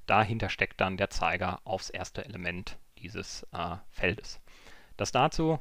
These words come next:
wie gesagt, Entschuldigung, äh, ich hoffe, das ist jetzt da ein bisschen klarer und danke auch nochmal für das Feedback, äh, das ist wirklich hilfreich. Äh, wenn ich Fehler mache, sie passen gut auf mich auf,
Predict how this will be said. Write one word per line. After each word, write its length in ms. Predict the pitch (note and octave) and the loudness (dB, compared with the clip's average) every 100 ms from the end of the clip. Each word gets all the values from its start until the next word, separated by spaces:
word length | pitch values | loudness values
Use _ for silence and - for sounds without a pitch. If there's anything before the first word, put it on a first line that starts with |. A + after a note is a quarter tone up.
| - | -2
wie 100 | G#2+ | -4
gesagt, 300 | G2+ A2 - | 0 0 0
Entschuldigung, 680 | G#2+ - C3+ C3+ C3+ C#3+ - - - | -4 0 2 4 2 0 -4 -12 -8
äh, 240 | G#2 G2 G2 | -2 0 0
ich 100 | - | -2
hoffe, 180 | A2 - | -4 -4
das 180 | A2 - | -8 -6
ist 100 | - | -4
jetzt 200 | A2 - | -4 0
da 60 | |
ein 100 | G#2 | 0
bisschen 220 | G#2 - G#2 | 0 -4 -2
klarer 500 | - G2 A2 A#2 A2+ | 6 8 10 10 8
und 280 | F#2+ F#2+ - - - - - | 2 -4 -10 -16 -18 -18 -8
danke 240 | - G#2 A2+ | -2 6 6
auch 120 | G#2+ | 6
nochmal 260 | G2+ - A2 | 4 0 0
für 140 | G#2 | 4
das 180 | A#2+ - | 4 2
Feedback, 580 | B2+ - A#2+ A2+ - - | 0 6 8 8 4 -2
äh, 300 | - F#2+ F#2+ F#2+ | -2 0 0 -2
das 160 | - | -6
ist 40 | - | -4
wirklich 220 | - - | -4 0
hilfreich. 580 | A2 G#2+ A2 G#2+ G#2 - - - - - - | -2 2 6 8 6 -2 -16 -20 -20 -20 -4
Äh, 40 | G2+ | 4
wenn 380 | G2+ G2 G#2 | 4 4 2
ich 80 | B2+ | 2
Fehler 260 | - A#2+ A2+ | 6 8 10
mache, 420 | A2 - A#2 A2+ - | 10 8 6 4 0
sie 120 | - | -8
passen 300 | - A2 B2 | 0 0 0
gut 160 | A2+ A#2 | -2 2
auf 160 | A2 | 2
mich 160 | A2 A2+ | 2 6
auf, 420 | A2 B2+ - - | 8 8 6 -6